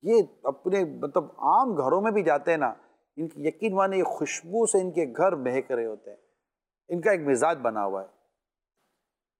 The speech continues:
کہ وہ یہ خوشبو سلگاتے رہتے ہیں، خاص طور پر جب مہمان آتے ہیں تو۔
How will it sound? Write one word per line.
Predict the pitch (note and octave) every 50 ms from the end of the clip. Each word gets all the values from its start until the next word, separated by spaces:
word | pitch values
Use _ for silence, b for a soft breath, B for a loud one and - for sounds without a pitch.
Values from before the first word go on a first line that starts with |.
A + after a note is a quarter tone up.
| _ _ _ _ _ _ _ _ _ _
کہ | - C#3 C3+
وہ | D3+ D#3+ D#3 C#3+ C3+ - - -
یہ | C3+ C3+ C3 B2 B2 A#2
خوشبو | A#2+ - - - D3 - - A#2+
سلگاتے | A#2+ - C3+ B2+ A2 B2 A#2+ A2 A#2 A2
رہتے | G#2 G#2 G2 - -
ہیں، | - _ _ _ _ _ _ _ _ _ _ _ _ _ _ _ _ _ _ _ _ _ _ _ _ _ _ _ _ _ -
خاص | D3+ D#3+ D3+ -
طور | - D#3
پر | C#3 C#3+
جب | C3+ C#3 B2
مہمان | A#2 A2 G#2 A2+ C3+ C#3+ C#3 A#2+
آتے | G2+ G2+ - A2+
ہیں | G#2+ G2
تو۔ | - -